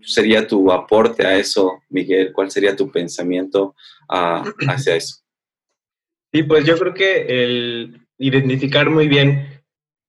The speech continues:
Speaker 2: qué, en qué área eres bueno, eh, qué te gusta hacer y, eh, pues,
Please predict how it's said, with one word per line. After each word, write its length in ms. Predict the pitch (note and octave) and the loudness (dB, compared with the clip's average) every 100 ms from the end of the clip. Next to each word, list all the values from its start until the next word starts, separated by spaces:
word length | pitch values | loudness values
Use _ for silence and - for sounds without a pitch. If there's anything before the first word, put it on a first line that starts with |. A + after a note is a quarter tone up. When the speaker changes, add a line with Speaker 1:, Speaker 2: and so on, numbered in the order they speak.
| _ | _
Speaker 2:
qué, 580 | C#3 C3 C3 B2+ - - - | 2 4 4 0 -8 -14 -2
en 160 | C3 | 0
qué 120 | C3 C#3+ | 2 2
área 340 | C#3 C#3 C3+ | 4 4 4
eres 240 | C3+ C3 | 4 2
bueno, 540 | B2 E3 D3 E3+ - - | 4 4 4 0 -4 -12
eh, 240 | - A#2+ A#2 | -8 -8 -6
qué 80 | C#3 | -4
te 140 | C#3 | -2
gusta 260 | B2+ C3 B2 | -2 0 0
hacer 560 | B2 C3+ C#3 C#3 - - - - _ | 2 2 2 2 -2 -8 -18 -20 _
y, 680 | C3+ B2+ A#2+ A#2 A#2 A#2+ - _ - | -6 -4 -2 -2 -4 -6 -14 _ -12
eh, 160 | B2+ | -6
pues, 600 | B2+ A#2+ - - - _ | -2 -2 -4 -18 -20 _